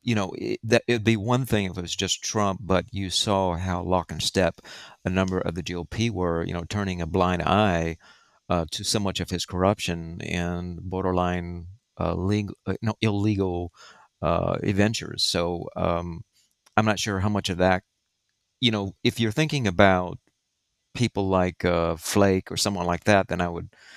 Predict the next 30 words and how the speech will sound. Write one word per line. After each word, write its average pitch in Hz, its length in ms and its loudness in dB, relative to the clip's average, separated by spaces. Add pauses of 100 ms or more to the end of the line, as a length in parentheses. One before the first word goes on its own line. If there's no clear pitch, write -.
(200)
but 104 160 0
how 113 300 2
much 110 380 -2
of 90 180 0
that, 95 160 4 (200)
of 95 120 0
the 101 60 -10
party 92 680 0 (300)
are 104 180 4
the 98 80 -4
Romneys, 80 720 -2
uh, 85 100 -6
the 85 80 -6
Flakes 87 480 0
or 87 120 -4
the 82 320 -6 (420)
Crenshaws 87 580 -4
or 87 40 -8
whatever, 78 420 -6 (120)
you 90 100 -8
know, - 240 -6 (440)
versus 90 540 -4
the 82 400 -6 (400)
Lindsey 98 280 -2
Grahams 82 500 -2
and 78 100 -8
the 80 40 -6
McConnells 85 480 -4
that 82 140 -6
just - 280 -4